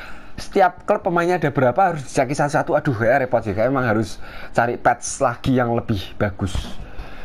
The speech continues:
Oke, kayak sudah semua, temen. Oh, sebentar, sebentar. Untuk, eh, motion, motion aku ada tambahan sedikit. Motion itu untuk,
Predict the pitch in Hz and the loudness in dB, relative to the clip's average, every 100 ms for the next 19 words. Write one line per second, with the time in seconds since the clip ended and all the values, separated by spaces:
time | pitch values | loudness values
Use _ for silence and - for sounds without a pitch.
0 | - 156 196 196 180 220 202 147 151 160 | -4 0 0 0 0 0 0 0 0 0
1 | 165 127 107 104 214 220 - 190 190 - | 0 0 -2 0 0 -2 -2 2 2 2
2 | 156 143 104 - - - - - 190 190 | 0 0 0 -10 -12 -12 -8 -2 -2 0
3 | 170 123 - 175 180 180 196 208 226 156 | -2 -4 -2 2 4 4 2 2 0 0
4 | 143 175 180 180 196 160 131 131 117 117 | 0 0 0 0 2 2 0 2 0 0
5 | 104 - - - - - - - - 156 | 0 0 -2 -8 -14 -14 -12 -12 -2 0
6 | 165 165 185 190 220 208 190 165 | 0 0 -2 -2 -2 -2 -2 -2